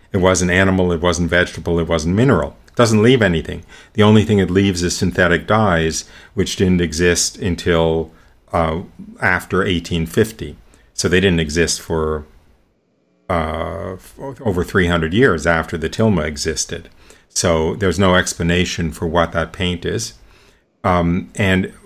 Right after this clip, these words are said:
furthermore, the backside of the tilma is still that very rough burlap-like weave, but the front side of the tilma, where the image is, is a perfectly smooth surface, even though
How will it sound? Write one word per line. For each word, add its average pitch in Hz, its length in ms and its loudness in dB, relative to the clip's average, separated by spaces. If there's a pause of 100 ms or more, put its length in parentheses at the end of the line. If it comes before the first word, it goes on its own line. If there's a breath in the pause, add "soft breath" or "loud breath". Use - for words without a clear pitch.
(100)
furthermore, 85 760 2 (360 soft breath)
the 101 100 -2
backside 87 680 0
of 78 80 -4
the 82 100 -4
tilma 80 560 -4 (280 soft breath)
is 101 140 0
still 95 380 4
that 85 220 2
very 85 320 2
rough 82 500 0
burlap-like 80 840 -4
weave, 92 540 -2 (480 soft breath)
but 95 100 -2
the - 60 -2
front 147 340 0
side 85 300 0
of 76 80 -10
the - 80 -8
tilma, 85 360 -4
where 85 140 -2
the 90 180 0
image 120 300 0
is, 82 340 -4 (280 soft breath)
is 90 120 -4
a 95 60 0
perfectly 95 520 0
smooth 87 360 -2
surface, 110 720 0 (340 soft breath)
even 110 420 4
though 85 540 0